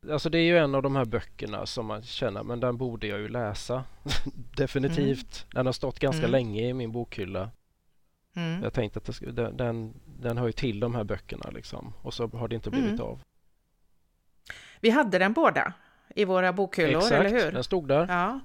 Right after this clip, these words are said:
Speaker 1: Redo.
Speaker 2: Jag hade den också. Jag tror att min, mitt exemplar kommer ifrån, eh, mormor och morfars bokhylla i Gula huset.
Speaker 1: Ja, just
Speaker 2: Det är min
Speaker 1: det.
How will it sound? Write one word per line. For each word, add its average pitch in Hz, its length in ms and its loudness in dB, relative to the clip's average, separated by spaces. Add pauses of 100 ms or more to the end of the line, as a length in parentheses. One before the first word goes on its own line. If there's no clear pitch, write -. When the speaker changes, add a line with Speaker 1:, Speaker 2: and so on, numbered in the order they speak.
(300)
Speaker 1:
Redo. 135 280 -2 (360)
Speaker 2:
Jag 202 120 0
hade 240 240 6
den 226 180 8
också. 214 340 2
Jag 214 240 6
tror 240 320 4
att 208 220 2
min, 190 400 0 (140)
mitt 285 280 2
exemplar 220 680 2
kommer 160 380 -4
ifrån, 147 640 -4
eh, 147 220 -4 (100)
mormor 175 360 0
och 175 60 0
morfars 180 580 -2
bokhylla 233 500 -2 (100)
i - 80 -12
Gula 180 260 0
huset. 170 360 -4
Speaker 1:
Ja, 113 80 2
just 135 240 2
Speaker 2:
Det 185 80 -2
är 180 80 -2
min 175 140 -4
Speaker 1:
det. 82 220 -2